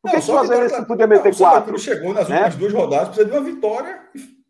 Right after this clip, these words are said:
Speaker 1: Não, veja,
Speaker 2: fez um ponto.
Speaker 1: sejamos práticos, sejamos práticos, certo? Se, é, é, Ju-, a Juazeirense, a Juazeirense poderia ter conseguido o resultado,
Speaker 2: É,
Speaker 1: certo? A
Speaker 2: óbvio,
Speaker 1: gente tá,
Speaker 2: né?
Speaker 1: a gente, a, o, o, a, aconteceu um resultado de sete nessa rodada.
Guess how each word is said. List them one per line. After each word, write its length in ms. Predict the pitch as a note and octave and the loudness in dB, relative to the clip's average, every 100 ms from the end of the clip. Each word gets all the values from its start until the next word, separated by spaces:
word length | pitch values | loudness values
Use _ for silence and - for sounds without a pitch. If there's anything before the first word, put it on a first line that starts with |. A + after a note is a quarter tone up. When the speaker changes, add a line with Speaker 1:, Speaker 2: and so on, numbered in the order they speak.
| _ | _
Speaker 1:
Não, 240 | C#4+ A3 | 0 2
veja, 260 | A3 G3+ - | 6 4 4
Speaker 2:
fez 140 | C#4+ | -6
um 60 | F4 | -6
ponto. 100 | G#4+ | -2
Speaker 1:
sejamos 420 | A3+ G3+ A#3 A3 | 2 4 2 -2
práticos, 640 | - F#3+ D3 - - - - | 0 4 4 2 -8 -18 -20
sejamos 420 | _ G3 F3+ F#3+ - | _ 2 2 2 -2
práticos, 560 | - C3+ G#2 - - _ _ _ | -2 -2 -2 -8 -20 _ _ _
certo? 300 | - B2+ C3 | -4 -4 -4
Se, 120 | - - | -8 -6
é, 220 | D#3 C#3+ | -4 0
é, 220 | D#3+ C#3+ - _ _ _ | 0 0 -4 _ _ _
Ju-, 140 | C#3+ F3+ | 0 4
a 140 | G3 | 4
Juazeirense, 480 | A3 A#3+ G#3+ G3 G3+ | 4 4 6 4 4
a 100 | D#3+ | 0
Juazeirense 460 | D3 F#3 - G#3 - | 2 0 2 2 2
poderia 420 | D#4 - G3+ B3 | 0 2 2 0
ter 120 | E4+ | -4
conseguido 500 | F4+ D#4+ G4 C#4+ C#4 | -6 -2 -2 -2 0
o 20 | |
resultado, 720 | A#3 D4 F#4+ A3+ A#3 A3 - _ _ _ - | 0 0 2 4 4 2 -6 _ _ _ -16
Speaker 2:
É, 100 | G3+ | -2
Speaker 1:
certo? 200 | G3 - | 2 4
A 40 | |
Speaker 2:
óbvio, 160 | G3+ F#3+ | 4 2
Speaker 1:
gente 80 | - | 4
tá, 180 | D4+ A3+ | 4 6
Speaker 2:
né? 60 | |
Speaker 1:
a 40 | G#3+ | 4
gente, 280 | B3+ C#4 - | 2 -4 -6
a, 160 | - G3+ | 2 2
o, 280 | B3 - A3+ | 4 4 6
o, 40 | |
a, 120 | A3 G3 F#3+ F#3 | 6 6 4 2
aconteceu 580 | G#3 C4+ C4+ G#3+ - C4 | 2 0 2 0 2 0
um 40 | |
resultado 440 | A3 A#3 G#3 A3 B3 | 2 0 4 2 2
de 80 | |
sete 600 | A#3+ - G#3 G#3 B3 - | -10 -4 4 6 6 0
nessa 280 | D3 G#3 - | -2 -2 0
rodada. 600 | G#3+ G3+ C3+ E3 E3+ G#2 | 0 2 4 4 4 -2